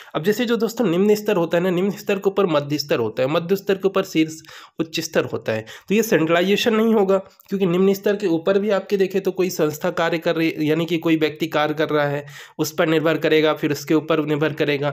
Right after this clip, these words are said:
तो एक तरह से अगर हम बात करें तो ये सेंट्रलाइजेशन नहीं आएगा, डिसेंट्रलाइजेशन होता है। तो सबसे अधिक उपयुक्त होता है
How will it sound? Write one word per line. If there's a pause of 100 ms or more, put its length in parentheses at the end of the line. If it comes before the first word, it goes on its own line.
(280)
तो
एक
तरह
से
अगर
हम
बात
करें
तो
ये
सेंट्रलाइजेशन
नहीं
आएगा,
डिसेंट्रलाइजेशन
होता
है।
तो
सबसे
अधिक
उपयुक्त
होता
है